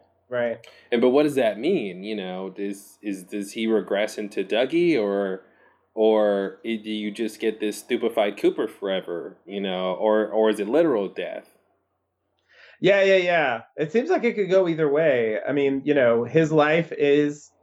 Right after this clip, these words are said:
Speaker 1: uh, being, you know, threatened in various ways that he's not aware of.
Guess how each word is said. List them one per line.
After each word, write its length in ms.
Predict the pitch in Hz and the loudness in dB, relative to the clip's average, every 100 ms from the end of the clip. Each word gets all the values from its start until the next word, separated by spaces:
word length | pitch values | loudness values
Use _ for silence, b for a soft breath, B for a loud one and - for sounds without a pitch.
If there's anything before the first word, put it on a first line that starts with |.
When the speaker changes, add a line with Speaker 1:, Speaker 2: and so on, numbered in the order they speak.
| 143 | 0
Speaker 1:
uh, 320 | 135 127 127 | 4 4 4
being, 600 | 123 143 139 135 131 127 _ - | 2 2 2 2 -2 -6 _ -6
you 100 | 135 | 0
know, 160 | 120 117 | 2 0
threatened 540 | - 139 135 139 143 | 2 2 4 0 0
in 120 | 147 | 2
various 340 | 135 143 147 147 | 4 4 4 2
ways 340 | 143 175 190 | 2 4 2
that 140 | 147 127 | 0 -4
he's 140 | 123 | -4
not 160 | 120 113 | -4 -2
aware 500 | 110 113 131 175 | -2 0 2 2
of. 100 | 214 | 2